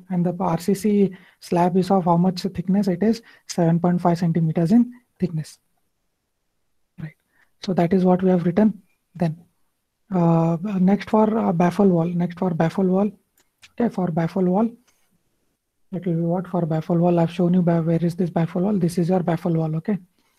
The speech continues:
baffle wall. So it is four centimeter in thickness, okay, baffle wall, and the length you can calculate over here. Length you can calculate, it is ninety, right? In to in is ninety, ninety centimeters plus some amount of bearing. Okay, in this direction as well as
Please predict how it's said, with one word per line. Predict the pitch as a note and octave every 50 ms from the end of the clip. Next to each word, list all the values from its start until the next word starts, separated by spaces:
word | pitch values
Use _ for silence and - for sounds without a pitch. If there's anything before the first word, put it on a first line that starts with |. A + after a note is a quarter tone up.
| _ _ _ -
baffle | F3 E3 - - E3+ D3
wall. | - _ _ _ _ _ _ _ _ _
So | - G#3+ F#3+
it | E3
is | G#3+ G#3 -
four | - G3+ G3 G3
centimeter | - G#3 G3 F#3 G3+ G3 G3 F3+ - F#3+
in | G3 F#3+
thickness, | - F3+ - G3 G3 A3 A3 - - _ _ _ _ _ _
okay, | - A3 F#3
baffle | F3+ E3+ E3 F3 F#3+ F3+
wall, | F#3+ A3 A#3 A3 - - - _ _ _ -
and | G3+ G3 G3
the | G3 G3
length | F#3+ F#3 F#3 F#3 F3+ F#3
you | F#3 E3+
can | F3+ F#3 F3+
calculate | F3+ F3 E3+ E3 E3+ F#3 F3+ F3+ F3
over | F3+ E3+ F3
here. | E3 F3 F#3 F3+
Length | E3 E3+ E3+ F3 E3+ F3
you | F#3
can | F3+ F#3+ F3 E3
calculate, | F3 F3 E3+ E3+ F#3+ G3 G3+ - F#3+
it | E3+ F3 G3
is | F#3+ E3+
ninety, | F3 E3 E3 E3 E3+ F3 E3+ F3 G#3+ F#3+ - _ _ _ _ _ _ -
right? | F#3 F#3 F#3 F#3
In | F#3 F3 F3 E3+
to | F#3+ F3+
in | F3+ F3+ F3+
is | F3+ E3 E3
ninety, | D#3+ D#3+ D#3+ D#3+ - G#3+ A#3 A3 - - _ _ _ _ _ -
ninety | F#3 F3 F3+ F3+ A3+ A3
centimeters | - G#3+ G3 F#3+ G3 F3+ F3 E3+ F#3+ F#3+ G3 -
plus | - - G3+ A3+ B3 A#3+ -
some | G#3 F#3 F3
amount | F3 E3+ F3 F3 F3+ G#3+
of | A3 F3
bearing. | E3 E3+ E3 E3+ E3+ F#3 - _ _ _
Okay, | F3 - A3+ - - _ _ _ _ _ -
in | F3+ E3+ E3
this | G3 F3 E3
direction | - F#3 F3 F3 F3 - A3 A#3+ B3+ A#3+ - - - _ _ _ _ _ -
as | F#3+ F3 E3+ D3+ F3+
well | E3+ F3+ G#3
as | B3+ C4 -